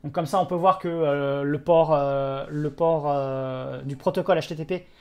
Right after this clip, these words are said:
Hey, merci pour le follow, merci beaucoup, Fleruvius, merci à toi. Ah, là, je, je suis toujours... Euh, je suis toujours, euh, comment dire...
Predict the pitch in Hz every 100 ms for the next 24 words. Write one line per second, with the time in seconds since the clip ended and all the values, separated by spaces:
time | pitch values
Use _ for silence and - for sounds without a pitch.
0 | - - 233 415 302 175 170 170 - 208
1 | - 214 214 - 247 262 254 - _ 160
2 | 170 - 190 180 233 254 254 - - -
3 | 208 214 214 220 - - 170 165 - 196
4 | 226 - _ _ _ _ _ _ _ _
5 | _ - - - - - - - 165 170
6 | 151 143 135 165 147 165 196 - 214 233
7 | 202 185 165 156 147 147 - _ 135 143
8 | 202 208 208 202 170 147 143 170 160 143